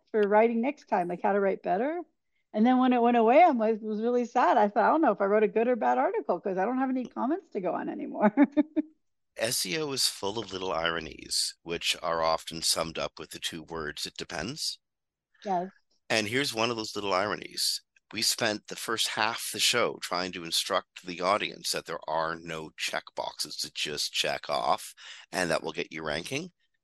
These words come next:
Speaker 2: But the truth is, the entire Reddit structure is
Speaker 1: Yes.
Speaker 2: all those checkboxes.
Speaker 1: Yeah, you said that. I didn't agree with that, 'cause when it comes to technical and other things, there are checkboxes,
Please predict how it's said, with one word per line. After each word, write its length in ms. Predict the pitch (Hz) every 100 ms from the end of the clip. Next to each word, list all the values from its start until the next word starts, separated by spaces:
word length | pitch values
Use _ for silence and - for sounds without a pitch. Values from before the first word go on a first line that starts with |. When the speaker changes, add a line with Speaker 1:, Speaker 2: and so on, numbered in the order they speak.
| _ _ -
Speaker 2:
But 120 | 120
the 60 |
truth 320 | - - 147 135
is, 360 | 143 82 -
the 140 | 98 90
entire 480 | 87 - 117 127 127
Reddit 400 | 95 101 101 -
structure 680 | - - - 110 - - - - _ _ _ _ _ _ -
is 360 | 147 107 90 -
Speaker 1:
Yes. 100 | 240
Speaker 2:
all 200 | 104 101
those 220 | 101 -
checkboxes. 840 | 139 131 113 80 - - - -
Speaker 1:
Yeah, 220 | 269 262
you 260 | 247 262 320
said 240 | 302 240
that. 200 | 196 185
I 100 | 196
didn't 180 | 233 208
agree 220 | 185 180 170
with 140 | 160
that, 260 | 160 131 196
'cause 160 | 196
when 160 | 185 202
it 100 | 196
comes 200 | 214 202
to 80 | 185
technical 420 | 170 170 170 175
and 80 | 170
other 160 | 175 165
things, 200 | 165 170
there 100 | 196
are 120 | 165
checkboxes, 580 | - - - - -